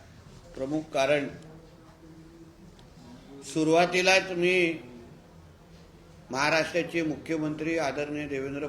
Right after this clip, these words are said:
फडणवीस साहेब आणि आमच्या महाराष्ट्र सरकारचं मनापासून अभिनंदन करीन की एक फार महत्त्वाची आणि मोठी कारवाई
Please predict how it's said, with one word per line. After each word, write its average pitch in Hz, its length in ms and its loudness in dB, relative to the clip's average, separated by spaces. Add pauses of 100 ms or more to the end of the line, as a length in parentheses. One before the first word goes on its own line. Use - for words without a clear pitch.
फडणवीस 131 440 -6
साहेब 147 260 0
आणि 143 160 -2
आमच्या 131 420 -2
महाराष्ट्र 135 540 -4
सरकारचं 135 680 -4
मनापासून 143 680 -6 (480)
अभिनंदन 180 580 2
करीन 135 280 0 (1800)
की 160 100 2
एक 170 240 2
फार 175 240 4
महत्त्वाची 175 920 0
आणि 175 180 2
मोठी 156 360 0
कारवाई 151 540 2